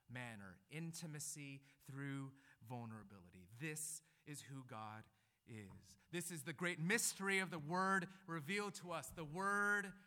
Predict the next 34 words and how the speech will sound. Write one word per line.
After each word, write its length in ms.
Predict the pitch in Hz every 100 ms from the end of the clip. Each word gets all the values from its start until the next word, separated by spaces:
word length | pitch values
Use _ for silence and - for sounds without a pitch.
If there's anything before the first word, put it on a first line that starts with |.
| _
that's 180 | 180 175
become 680 | 202 185 170 175 175 175 170 - - _ -
flesh. 760 | - 180 190 160 - - - - _ _ _ _ _ _ _ _ _ -
And 80 |
so 360 | 165 214 208 214
the 160 | 196 185
apostle 460 | 180 214 202 202
made 260 | 185 190 185
the 60 |
big 240 | 165 202 170
reveal. 640 | 180 147 202 220 202 156 165
It's 140 | 180
him. 360 | 226 240 214 147 - _ _ _ - - - _ _ _
It's 160 | 180 -
Jesus. 720 | 214 254 233 165 139 - - - _
He's 300 | 233 262 196
the 100 | 214
one 220 | 233 233
we're 180 | 220 214
looking 280 | 220 240 214
for, 340 | 220 202 165 - -
and 120 | 214
he 100 | 202
really 320 | 180 226 214
is, 540 | 185 202 156 151 - - _ _ -
you 120 | 151
know, 240 | 151 147 147 147 - _ _ - - _
the 80 | 160
one 220 | 165 156
we're 80 | 160
looking 320 | 160 156 147 -
for, 320 | 139 131 123 127
this 160 | 127
Jesus. 680 | - 147 143 123 120 -